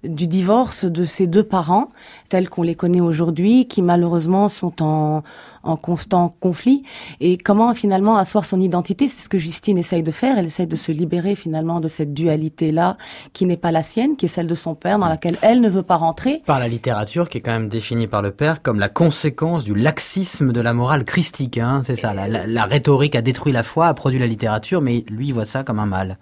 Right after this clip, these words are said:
Speaker 1: Oui, euh, et surtout le, le grand mal pour lui, c'est la Révolution française, qui est venue à bout des monarchies et des prérogatives du clergé dans le, dans la sphère politique. Donc pour lui, c'est la catastrophe parce que ça a contribué à affaiblir finalement le pouvoir,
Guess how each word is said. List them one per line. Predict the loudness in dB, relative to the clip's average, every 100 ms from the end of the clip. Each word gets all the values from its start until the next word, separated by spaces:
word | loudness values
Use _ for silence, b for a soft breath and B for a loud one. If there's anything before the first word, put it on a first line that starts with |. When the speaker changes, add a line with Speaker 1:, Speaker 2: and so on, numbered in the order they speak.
| -2
Speaker 1:
Oui, | 4 4 4 -4 B B
euh, | -2 0
et |
surtout | 0 -2 -4 0 2 4
le, | 2 2
le | 2
grand | 0 2
mal | 2 2 2
pour | 0
lui, | 2 0
c'est | 0
la | -2
Révolution | -2 0 -2 -2 -4 -6
française, | -4 -4 0 2 4 2 -4 B B
qui | -2
est | 0
venue | 2 2 2
à | 2
bout | 2 2 2
des | 4
monarchies | 2 2 -2 -4 -4 2 4 2 0 B B
et | 0 2
des | 2
prérogatives | 0 0 2 2 0 0 0
du | 0
clergé | -2 -2 0 0
dans | 2 2
le, | 2 2
dans | 0
la | 0
sphère | -2 -4 -2
politique. | 0 0 2 2 2 B B -6
Donc | -2
pour | 2
lui, | 2 2
c'est | 2
la | 0
catastrophe | 0 0 0 0 0 0
parce | 0 -4
que | -4
ça | 0 0
a | 0
contribué | -2 -4 -4 -2 2 4
à | 2
affaiblir | 0 -2 0 2 0
finalement | 0 -4 -2 2 2 0 B B B
le | -8
pouvoir, | -2 0 4 4 4